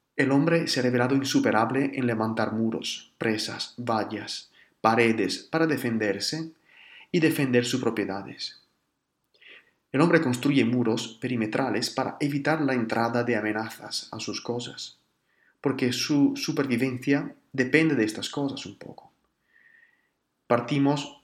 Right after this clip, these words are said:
de la protección de las paredes de una cueva, por ejemplo. En cuanto el hombre fue capaz de crear arte, imprimió maravillosas escenas de lucha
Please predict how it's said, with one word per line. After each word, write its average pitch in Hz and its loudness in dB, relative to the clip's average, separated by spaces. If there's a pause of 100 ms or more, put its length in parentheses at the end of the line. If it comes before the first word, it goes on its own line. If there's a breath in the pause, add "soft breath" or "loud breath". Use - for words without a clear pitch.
(240)
de 131 0
la 123 4
protección 127 2
de 135 2
las 107 0
paredes 143 0
de 120 2
una 101 0
cueva, 135 0
por - -8
ejemplo. - -20 (160)
En 120 -4
cuanto 123 0
el 123 2
hombre 156 4
fue 135 2
capaz 127 0
de 123 2
crear 117 0
arte, 151 -2 (920 soft breath)
imprimió 143 6
maravillosas 123 0
escenas 117 -2
de 110 0
lucha - -2